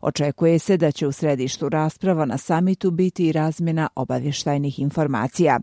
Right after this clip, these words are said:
Indijska policija saopštila je da je privela pet zvaničnika kompanije koja je gradila nadvožnjak u Kalkuti, u čijem je rušenju poginulo najmanje dvadeset troje ljudi. Povrijeđeno je više od osamdeset osoba. Policija je zapečatila kancelarije građevinske kompanije u Kalkuti.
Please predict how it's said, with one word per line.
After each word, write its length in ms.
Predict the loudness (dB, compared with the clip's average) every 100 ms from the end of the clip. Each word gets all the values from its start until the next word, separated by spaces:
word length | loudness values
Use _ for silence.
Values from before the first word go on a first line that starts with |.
| -4 _ _ _
Indijska 480 | -2 0 -2 -2 0
policija 440 | 2 2 2 2
saopštila 580 | 2 4 2 2 0 2
je 100 | 2
da 120 | 4
je 100 | 2
privela 500 | 2 2 4 6 4
pet 320 | 2 2 2 2
zvaničnika 760 | 2 2 2 0 -2 0 0
kompanije 640 | 0 -2 2 2 4 4 2
koja 260 | 2 2
je 80 | 2
gradila 460 | 2 0 2 2 2
nadvožnjak 720 | 2 0 0 0 0 0 0
u 80 | -2
Kalkuti, 560 | 0 0 2 0 2
u 60 | 0
čijem 300 | 2 0 2
je 100 | 2
rušenju 420 | 2 2 2 2
poginulo 580 | 2 0 2 0 2 2
najmanje 460 | 2 2 2 0 0
dvadeset 600 | 0 0 0 -2 -2 -2
troje 240 | -2 -4
ljudi. 320 | -4 -4 -4 -4 _ _
Povrijeđeno 560 | 0 2 2 2 0
je 60 | 0
više 320 | 2 2 0
od 100 | 0
osamdeset 680 | 0 0 0 0 -2 -2 -2
osoba. 440 | -4 -2 0 2 0 -6 -20 -6
Policija 420 | -2 0 0 0
je 60 | 0
zapečatila 680 | 0 0 -2 -2 -2 -4 -4
kancelarije 680 | -4 -4 -2 0 2 2
građevinske 680 | 2 0 0 0 -2 -2 -2
kompanije 640 | 0 -2 0 -2 0 0
u 100 | -2
Kalkuti. 580 | -2 -4 -2 -2 0